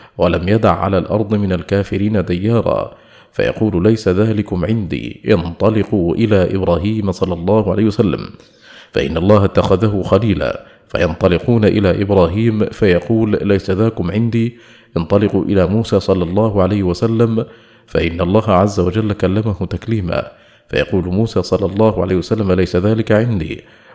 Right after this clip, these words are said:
ولكن انطلقوا إلى عيسى بن مريم صلى الله عليه وسلم، فإنه كان يبرئ الأكمه والأبرص ويحيي الموتى. فيقول عيسى: "ليس ذاكم عندي، انطلقوا إلى سيد ولد آدم،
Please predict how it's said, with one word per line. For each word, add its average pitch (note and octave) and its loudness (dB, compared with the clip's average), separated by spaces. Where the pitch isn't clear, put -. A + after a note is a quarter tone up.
ولكن F2 0
انطلقوا F#2+ -2
إلى F#2+ 2
عيسى G#2 0
بن F2+ 0
مريم G#2 0
صلى - -2
الله G2 0
عليه G2+ 2
وسلم، F2+ 0
فإنه F2 -2
كان G#2 2
يبرئ F#2+ 0
الأكمه F#2+ 0
والأبرص G2+ 2
ويحيي F#2 2
الموتى. E2+ 0
فيقول E2+ 0
عيسى: G2+ 2
"ليس F#2+ 0
ذاكم F#2+ 0
عندي، G#2+ -2
انطلقوا G2 -2
إلى F#2+ 2
سيد G2+ -2
ولد G2 2
آدم، A#2 2